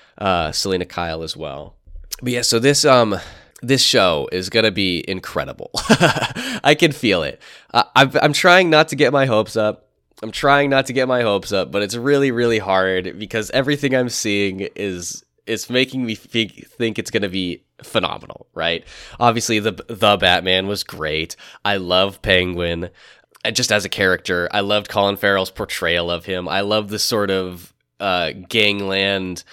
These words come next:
you know, crime mafia stories in general. You know, The Godfather is one of my favorite movies of all time. <laughs> You know, I've, I, I'm really trying hard not to, but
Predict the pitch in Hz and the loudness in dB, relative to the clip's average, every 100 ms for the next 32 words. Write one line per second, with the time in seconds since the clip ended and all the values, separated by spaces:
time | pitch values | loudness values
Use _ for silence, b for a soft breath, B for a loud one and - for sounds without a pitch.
0 | B B B 104 92 - - 101 101 101 | B B B 0 0 -4 -2 0 2 0
1 | 101 - 113 92 85 - 101 92 - 95 | -4 -8 -2 0 0 -2 -2 -2 -2 -2
2 | 92 92 101 92 82 80 82 85 90 107 | 0 -2 -4 -6 -6 -6 -6 -6 -8 -4
3 | 110 92 107 101 98 98 95 87 85 87 | -2 -2 -4 2 2 2 -2 -2 -2 -2
4 | 85 - _ - 110 98 85 - 90 90 | -4 -12 _ -4 0 0 -2 -2 -2 -2
5 | 98 95 92 95 87 87 - 98 - - | -6 -6 -6 -6 -6 -6 -4 -4 -4 -10
6 | 85 _ b - - 196 156 123 113 - | -14 _ b -8 2 4 4 2 -2 0
7 | 117 113 - 113 104 - _ b b b | 0 0 -2 0 0 -4 _ b b b
8 | b b b b - 131 117 127 139 135 | b b b b -2 -2 0 4 6 4
9 | - 123 113 104 101 95 - 92 95 - | 4 4 4 4 0 0 -2 0 0 -2
10 | 101 98 98 73 101 98 - | 0 0 -2 -2 0 0 -2